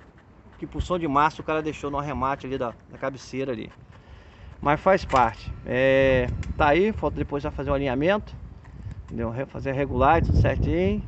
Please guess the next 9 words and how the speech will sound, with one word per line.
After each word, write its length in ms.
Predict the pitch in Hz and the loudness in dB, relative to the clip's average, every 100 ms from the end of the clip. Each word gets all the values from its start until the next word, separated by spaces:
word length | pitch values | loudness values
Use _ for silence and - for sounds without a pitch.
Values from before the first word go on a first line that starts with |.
| - | -10
A 120 | 123 | -8
gente 140 | 131 - | -8 -4
vai 120 | 139 | -2
tá 120 | 143 | 2
de, 120 | 139 - - - - - - | 2 0 -4 -10 -10 -8 -6
sempre 240 | - 156 - | -2 -4 -2
pulando 300 | 156 151 151 | 0 2 2
dois 260 | 151 147 | 2 4
caibros. 440 | - 160 196 202 | 4 6 6 2